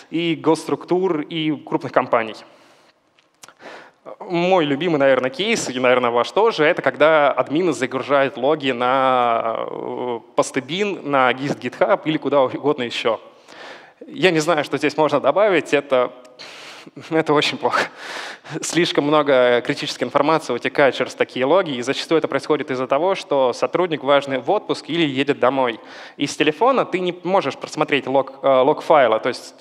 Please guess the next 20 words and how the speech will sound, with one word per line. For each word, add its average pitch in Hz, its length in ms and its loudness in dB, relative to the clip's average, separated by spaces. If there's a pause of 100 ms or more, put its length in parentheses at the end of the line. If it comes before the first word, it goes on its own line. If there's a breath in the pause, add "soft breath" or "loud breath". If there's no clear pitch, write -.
(140)
с - 80 -20
телефона 160 380 0
или 156 100 2
планшета 180 400 0
неудобно 170 320 0
смотреть 151 340 0
логи, 127 360 0
очень 170 300 0
неудобно. 120 440 -2 (400 loud breath)
Отпра-, 151 460 2
э, 143 40 0
копировать 165 440 0
логи 160 380 2
в 127 200 -4
мессенджер, 170 600 -2 (720 loud breath)
их - 180 -8
смотреть 175 500 -2
не 175 160 0
менее 135 420 0
неприятно. 117 600 -2